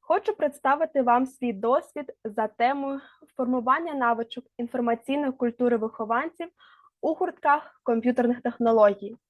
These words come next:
І хотіла розпочати свій виступ з відомим всьому світу висловів: "Who owns the information, he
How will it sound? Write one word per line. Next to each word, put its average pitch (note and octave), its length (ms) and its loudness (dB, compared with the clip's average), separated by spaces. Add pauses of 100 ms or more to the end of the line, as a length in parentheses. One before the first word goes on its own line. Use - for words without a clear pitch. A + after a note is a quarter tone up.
(640)
І C#4 80 -4
хотіла E4 380 2
розпочати C#4+ 680 -2
свій B3 220 2
виступ D4+ 440 2 (280)
з A3+ 120 -2
відомим C4 360 4
всьому A#3+ 320 0
світу B3+ 380 -4
висловів: G#3+ 560 -4 (540)
"Who - 260 -4
owns F4 400 4
the C#4+ 320 0
information, C4 720 2 (280)
he C4 80 -8